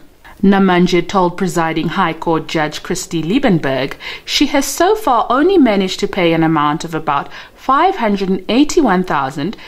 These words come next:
six hundred and fifty-five thousand Namibian dollars to the law firm. The former education minister now owes the firm over eight hundred and thirty thousand Namibian dollars,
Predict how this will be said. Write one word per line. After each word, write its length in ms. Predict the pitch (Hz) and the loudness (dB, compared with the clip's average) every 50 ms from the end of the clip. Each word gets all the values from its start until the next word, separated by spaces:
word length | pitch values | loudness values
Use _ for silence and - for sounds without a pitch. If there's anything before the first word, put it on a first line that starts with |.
| - - | -20 -18
six 360 | - - - - 392 381 - | -14 -6 -2 -2 -2 -2 -2
hundred 340 | - - 190 185 180 180 170 | -2 0 0 0 0 0 0
and 100 | 180 180 | -2 -2
fifty-five 640 | - - 330 330 - - 349 - - 214 185 175 - | -2 -2 -4 -2 0 0 0 0 0 -2 -2 -2 -4
thousand 440 | - 196 170 156 151 156 160 156 | -4 -2 -2 -2 -2 -2 -2 -2
Namibian 440 | 160 156 170 220 240 311 294 247 196 | 0 0 0 0 0 2 4 4 4
dollars 420 | 160 143 135 131 135 135 - - - - - - _ | 4 2 0 0 -2 -4 -6 -8 -12 -16 -20 -18 _
to 100 | - - | -2 0
the 120 | 190 170 170 | 2 4 4
law 240 | 165 170 196 247 285 | 4 4 4 2 0
firm. 480 | - - 160 139 123 120 - - 175 - - - - - - - - - | -2 -2 -4 -2 -2 -4 -6 -10 -12 -14 -18 -20 -20 -20 -20 -20 -10 -6
The 100 | 170 196 | -4 -4
former 380 | 190 196 - 202 190 185 185 175 | -2 0 0 2 2 2 2 2
education 760 | 151 160 160 - 170 - - - 165 156 - - 165 160 151 | 2 0 -2 -2 -6 -8 -6 -6 -6 -6 -4 -2 0 0 2
minister 540 | 180 247 269 240 - - - 151 131 - - - - - - - - | 4 4 4 2 0 -4 -4 -4 -6 -6 -8 -10 -12 -14 -8 -2 2
now 380 | 196 196 214 233 277 349 349 - | 4 4 6 6 4 4 4 2
owes 280 | 208 202 190 190 185 | 2 0 0 -2 -2
the 80 | - 175 | -4 -6
firm 400 | - - - 175 170 160 175 - - | -6 -4 -2 -2 0 0 -2 -2 0
over 360 | 180 180 175 165 175 - - - | 0 0 0 0 -2 -4 -2 -2
eight 240 | 240 285 349 349 - | 0 0 0 0 0
hundred 340 | - 202 185 185 175 175 180 | -2 -2 -2 -2 -2 0 -2
and 80 | 185 | -2
thirty 400 | 180 - - - 330 330 - 427 | -2 -2 -2 -2 -2 0 0 -2
thousand 420 | 339 - 226 180 170 165 175 170 170 | 0 0 0 0 0 -2 -2 -2 -2
Namibian 500 | 165 165 156 147 147 147 143 143 147 143 | 0 0 -2 -2 -2 -2 0 0 0 2
dollars, 440 | 240 269 240 160 - - - - | 2 2 2 0 -2 -4 -8 -12